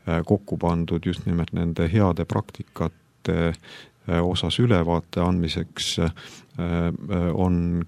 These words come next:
äh, minu arust kõige tänuväärsemad, äh, materjalid. Selle kaudu me, äh, õpime, äh, saame, äh, äh, vahest ahaa-efekti, oi, mis seal on,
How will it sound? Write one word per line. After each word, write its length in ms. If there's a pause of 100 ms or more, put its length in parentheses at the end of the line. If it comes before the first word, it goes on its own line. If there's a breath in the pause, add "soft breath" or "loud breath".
(200)
äh, 180
minu 240
arust 240
kõige 520
tänuväärsemad, 1040
äh, 520 (100)
materjalid. 680
Selle 320
kaudu 500
me, 380 (500 loud breath)
äh, 160
õpime, 640
äh, 640
saame, 400
äh, 380 (260)
äh, 720
vahest 580
ahaa-efekti, 1600
oi, 380 (460 loud breath)
mis 280
seal 320
on, 240